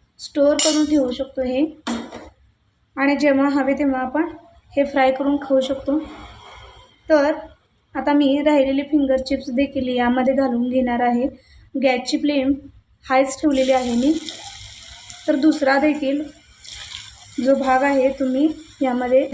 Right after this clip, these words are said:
तळून घेते. या पद्धतीने एक मिनिटभर तळून घेतल्यानंतर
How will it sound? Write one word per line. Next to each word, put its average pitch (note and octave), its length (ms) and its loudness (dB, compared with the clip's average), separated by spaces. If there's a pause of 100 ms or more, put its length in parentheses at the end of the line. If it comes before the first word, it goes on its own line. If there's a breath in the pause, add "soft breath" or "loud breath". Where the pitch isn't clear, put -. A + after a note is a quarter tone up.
तळून C#4 280 2
घेते. C#4+ 460 -2 (1900)
या C4+ 120 4
पद्धतीने C#4+ 500 2
एक C#4 260 2
मिनिटभर C#4+ 440 2
तळून C#4 240 4
घेतल्यानंतर C4 600 0